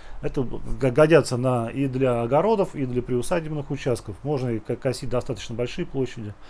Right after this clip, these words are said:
И коса восьмидесятка. Соответственно, восьмидесятка, вы не развернётесь на маленькой площади. Для восьмидесятки нужна большая площадь, чтобы косить.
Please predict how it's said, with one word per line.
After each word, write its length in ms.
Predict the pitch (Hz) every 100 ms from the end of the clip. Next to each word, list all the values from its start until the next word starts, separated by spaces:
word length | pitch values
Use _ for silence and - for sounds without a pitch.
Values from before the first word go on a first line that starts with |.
| - -
И 100 | 226
коса 320 | - 147 -
восьмидесятка. 760 | 175 143 139 151 147 113 - - - - -
Соответственно, 480 | - 151 190 180 143
восьмидесятка, 920 | 143 143 139 139 139 226 - 175 143 - - - - -
вы 180 | - 190
не 100 | 160
развернётесь 680 | 160 139 165 165 165 135 107
на 300 | 139 135 127
маленькой 420 | 139 160 131 120
площади. 580 | 117 208 233 - 175 180 - -
Для 460 | 113 131 139 127 120
восьмидесятки 680 | 127 123 123 131 214 208 127
нужна 440 | 127 143 139 123
большая 680 | 107 127 127 - 117 101 98 -
площадь, 500 | 196 214 180 - 147
чтобы 320 | - 147 120
косить. 420 | 123 120 202 165